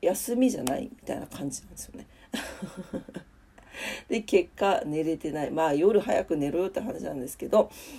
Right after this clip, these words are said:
はい。というわけで、すいませんでした。はい。えー、今日は何の日と、ことわざは今日の夜お伝えしていきたいと思います。はい。というわけで、今日火曜日ですね。皆様にとって素敵な、火曜日だよね。火曜日だよね。火曜日だよね。火曜日、火曜日。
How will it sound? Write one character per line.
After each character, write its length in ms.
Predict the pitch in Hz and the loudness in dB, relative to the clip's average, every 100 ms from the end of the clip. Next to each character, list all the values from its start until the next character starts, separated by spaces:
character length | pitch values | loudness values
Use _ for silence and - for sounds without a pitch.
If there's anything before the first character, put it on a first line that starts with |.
| 220 - | -12 2
は 120 | 175 | 4
い。 80 | 175 | 4
と 80 | 165 | 2
い 20 | |
う 20 | |
わ 60 | 151 | 0
け 80 | |
で、 100 | 151 | -2
す 140 | 156 175 | -2 -2
い 40 | |
ま 120 | 160 | -2
せ 140 | 202 196 | 0 -2
ん 40 | |
で 80 | 160 | -2
し 60 | - | 0
た。 160 | 143 - - - | -2 -2 -18 -4
は 140 | 254 | 0
い。 120 | 220 | 2
え 520 | 220 208 190 175 147 135 | 6 6 6 2 0 -2
ー、 0 | 135 | 4
今 100 | 294 | 6
日 20 | |
は 60 | 247 | 8
何 160 | 196 185 | 6 2
の 80 | |
日 280 | 160 165 143 | 0 0 -2
と、 320 | - 165 - - - | 4 4 4 0 -12
こ 120 | - | -4
と 160 | 185 | 2
わ 100 | 175 | 4
ざ 140 | 165 160 | 4 4
は 200 | 156 127 | 2 2
今 120 | - 185 | -4 -4
日 60 | |
の 60 | 160 | -4
夜 260 | 151 - | -4 -4
お 80 | 135 | -4
伝 280 | - - 123 | -6 -6 -6
え 40 | |
し 40 | 117 | -6
て 100 | - | -8
い 40 | - | -10
き 100 | - | -8
た 120 | - | -10
い 60 | |
と 100 | - | -8
思 160 | - - | -8 -8
い 80 | - | -2
ま 180 | - 285 | 6 6
す。 160 | - - - - _ - _ _ _ - - | 4 -4 -18 -20 _ -20 _ _ _ -20 -6
は 160 | 180 | -2
い。 80 | 170 | -2
と 60 | 139 | -2
い 20 | |
う 20 | |
わ 40 | |
け 80 | 131 | -2
で、 100 | - - | -4 -2
今 100 | 165 | -4
日 20 | |
火 120 | - 180 | 0 4
曜 200 | 214 214 | 4 4
日 100 | - | 0
で 100 | - | -4
す 100 | 220 | -4
ね。 140 | 220 - - | -4 -6 -6
皆 160 | 190 214 | -2 0
様 200 | 190 180 | -2 -4
に 40 | |
と 80 | - | -4
っ 20 | |
て 100 | - | -6
素 80 | - | -6
敵 220 | - 196 | -4 2
な、 160 | 208 - | 2 0
火 120 | - | 0
曜 140 | 262 254 | 2 2
日 80 | 175 | -2
だ 80 | |
よ 60 | - | -6
ね。 180 | 151 - - _ _ - | -8 -12 -18 _ _ -2
火 80 | 277 | 2
曜 60 | |
日 80 | 254 | 4
だ 60 | 202 | 2
よ 80 | |
ね。 280 | 196 175 196 - - - - - | 2 0 0 -16 -20 -20 -12 -2
火 80 | |
曜 120 | 254 220 | 0 2
日 60 | |
だ 80 | 147 | 2
よ 60 | 147 | 2
ね。 260 | 269 - | -2 -4
火 120 | - 190 | -2 0
曜 100 | 175 | 2
日、 60 | |
火 80 | 147 | 0
曜 80 | |
日。 100 | 127 | -2